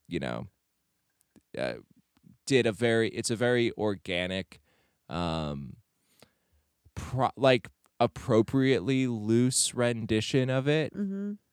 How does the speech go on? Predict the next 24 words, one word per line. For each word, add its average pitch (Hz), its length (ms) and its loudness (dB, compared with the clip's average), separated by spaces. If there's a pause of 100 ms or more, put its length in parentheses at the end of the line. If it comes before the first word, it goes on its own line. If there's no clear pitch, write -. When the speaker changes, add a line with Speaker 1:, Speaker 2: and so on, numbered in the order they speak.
(160)
Speaker 1:
Uh, 76 400 -2 (1160)
and 117 120 2
yeah, 160 140 6
it 92 40 4
was, - 320 -2
it 95 60 -2
was 104 120 0
just 101 160 -4
super 110 260 -2
fun. 98 300 -2
It's - 160 -8
a - 80 -2
Speaker 2:
I 180 60 0
Speaker 1:
great 185 80 2
Speaker 2:
got 196 100 2
to 226 100 -2
Speaker 1:
song. 190 140 0
Speaker 2:
play 196 300 0
piano 151 600 -4
Speaker 1:
You 95 140 -2
played 107 280 -2
Speaker 2:
on 82 100 -6
the 101 60 0
Speaker 1:
piano 107 180 0